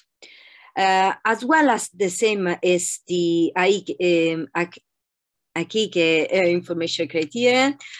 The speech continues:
uh, which is, um, exactly the same, uh, under some conditions. So we won't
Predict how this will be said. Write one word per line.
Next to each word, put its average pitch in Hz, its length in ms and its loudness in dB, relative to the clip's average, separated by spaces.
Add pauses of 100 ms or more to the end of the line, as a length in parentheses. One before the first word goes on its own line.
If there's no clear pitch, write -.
(200)
uh, 185 300 2
which 214 300 0
is, 202 500 2
um, 170 1200 0
exactly 180 500 -2
the 175 100 4
same, 180 600 2
uh, 180 240 0 (640)
under 170 240 0
some 156 320 -10
conditions. 160 640 -6
So 160 180 -4
we 160 260 -4
won't 165 280 -4